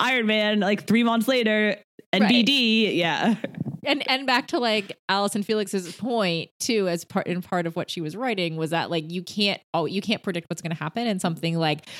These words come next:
Speaker 2: that you can't control is happening to your body. You have to take it in stride, right? I, actually, I had a lot of respect for Jodie Swallow on this point,
Speaker 1: Okay.
Speaker 2: who was, like, as she came back from having her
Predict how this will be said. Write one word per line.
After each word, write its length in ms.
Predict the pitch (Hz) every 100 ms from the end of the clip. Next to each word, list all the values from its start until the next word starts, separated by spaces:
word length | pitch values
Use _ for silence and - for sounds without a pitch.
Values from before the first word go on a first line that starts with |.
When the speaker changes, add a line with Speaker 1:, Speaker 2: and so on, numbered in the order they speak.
| - - -
Speaker 2:
that 100 | 170
you 80 | 180
can't 260 | - 175 -
control 680 | 170 - 151 98 82 95 -
is 160 | 156
happening 380 | 156 - 147 151
to 80 | 160
your 80 | 151
body. 260 | 127 143
You 40 | 156
have 80 | 147
to 60 |
take 260 | 156 170 -
it 80 | 110
in 120 | 131
stride, 420 | - - 73 -
right? 140 | 123 -
I, 160 | 269 -
actually, 280 | 311 - 381
I 60 |
had 140 | 330 392
a 40 |
lot 160 | 339 294
of 40 |
respect 320 | 277 - 202 -
for 60 |
Jodie 280 | 190 190 180
Swallow 360 | - 156 170 208
on 80 | 214
this 120 | 226
point, 440 | - 240 277 - - _ _ _ -
Speaker 1:
Okay. 100 | 330
Speaker 2:
who 500 | 247 196 175 175 - - 196
was, 200 | 202 202
like, 320 | 185 175 - _ _ _ -
as 160 | 202 -
she 160 | 226
came 240 | - 247 220
back 220 | 185 190
from 180 | - 175
having 380 | 180 165 160 160
her 440 | 170 151 143 143